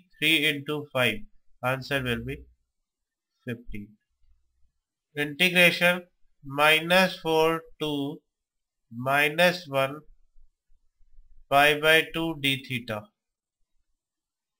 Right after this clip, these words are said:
इसमें पाई by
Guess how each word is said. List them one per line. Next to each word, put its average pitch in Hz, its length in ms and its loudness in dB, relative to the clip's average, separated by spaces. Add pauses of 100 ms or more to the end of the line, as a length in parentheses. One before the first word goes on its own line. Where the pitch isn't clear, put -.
(2750)
इसमें 180 600 -2 (1800)
पाई 156 220 6
by 190 240 6